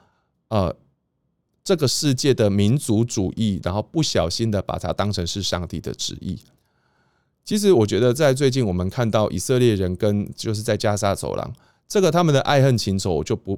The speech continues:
不特别的去解释了，就是以色列人跟阿拉伯人他们之间的爱恨情仇。我觉得基督徒不是站在以色列人这一边，按照福音讲，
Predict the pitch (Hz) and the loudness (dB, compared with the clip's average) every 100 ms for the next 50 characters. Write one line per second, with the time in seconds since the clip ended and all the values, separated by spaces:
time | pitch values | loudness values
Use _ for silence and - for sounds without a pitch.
0 | - 131 - - 160 - 95 95 - 110 | -6 -6 -6 -2 0 2 0 0 -2 -2
1 | 90 - - - - 107 82 139 - 117 | -4 -6 -8 -6 -4 -4 -2 -4 -2 0
2 | 196 175 123 131 - 113 117 120 104 87 | 2 2 2 0 0 2 2 0 0 0
3 | - 110 98 104 104 95 - 92 82 82 | -2 -2 -2 -4 -4 -4 -4 -4 -4 -6
4 | - 82 - - _ _ _ _ _ _ | -8 -8 -10 -14 _ _ _ _ _ _
5 | - 131 196 220 175 175 185 123 98 101 | -2 2 4 4 4 4 4 2 0 -2
6 | 107 123 113 113 104 90 78 107 95 73 | 0 0 2 2 2 -2 -2 -2 0 0
7 | 65 71 65 65 - 50 - - _ 156 | -2 -4 -4 -4 -6 -8 -10 -18 _ -2
8 | 156 151 127 101 98 101 98 78 | 2 2 0 0 0 0 -2 -6